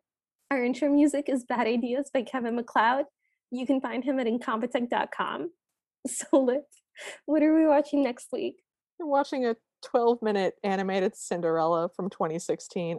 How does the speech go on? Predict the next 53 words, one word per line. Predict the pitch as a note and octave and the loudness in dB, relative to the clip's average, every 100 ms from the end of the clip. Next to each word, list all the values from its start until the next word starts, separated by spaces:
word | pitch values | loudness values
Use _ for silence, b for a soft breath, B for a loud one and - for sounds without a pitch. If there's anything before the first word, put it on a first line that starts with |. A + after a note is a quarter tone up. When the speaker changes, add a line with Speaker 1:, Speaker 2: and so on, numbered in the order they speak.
| - | -2
Speaker 2:
I | F3 | -2
don't | D#3+ | 0
know | D#3+ | -2
anything | E3+ E3+ F3 E3+ | -4 -2 -2 0
about | D#3+ D#3 D3+ | 2 2 2
it. | D3+ - _ | 0 -2 _
It's | A3 G#3+ | -2 2
on | F3+ | 2
the | D#3+ | 2
list. | D3+ D#3 E3 - - _ _ | 2 4 2 -2 -12 _ _
I | F#3 E3+ | 4 4
don't, | E3 D3+ - _ _ | 2 -2 -8 _ _
I | G#3+ | 2
don't | E3+ D#3 | 4 4
know, | D3+ D#3 | 2 0
man. | D#3 D3+ D3+ F3 _ _ _ _ - | 2 0 0 -8 _ _ _ _ -8
But | A3 A3+ | 2 4
the | A#3+ | 8
one | G#3 F#3 | 6 6
after | F3+ G#3 | 2 4
that | F3 D3+ | 6 6
is | E3 | 6
gonna | E3+ D#3 | 2 0
be | D3 | 0
the | D3 D3 | 2 2
last | D#3 E3 D#3+ E3 - _ - | 4 4 4 2 -10 _ -6
Cinderella | - F3+ D#3 D3+ D3 | 0 2 4 4 4
story. | - D3+ D3 | 2 2 2
It's | D3 | 0
gonna | D3 D3 | -4 -4
be | |
Starstruck. | - - C#3 D3 - D#2 - - _ _ _ | -4 0 0 0 -6 -8 -8 -16 _ _ _
So | - - D#3 C#3 - _ _ - | -4 2 4 4 -2 _ _ 0
we | F3+ | 0
just | - | 4
gotta | D#3+ D#3 | 2 4
make | D#3+ | 2
it | F3+ - | 2 0
two | F#3 | 0
more | E3+ E3+ | 2 2
weeks, | D#3 - - | 2 -2 -2
you | D#3 | 0
and | E3 | 0
me, | D#3 | -2
man. | D3+ D3+ D3+ D#3+ _ _ _ | 0 0 -2 -8 _ _ _
And | E3+ | -4
then | D#3 | -2
we're | D#3 D#3+ | -2 -2
gonna | D#3 | -2
be | D#3 | -4
back | D#3 D3 D3+ | 2 2 2
into, | D#3 D3+ D3+ | -4 -4 0
like, | D3+ D3 | 0 0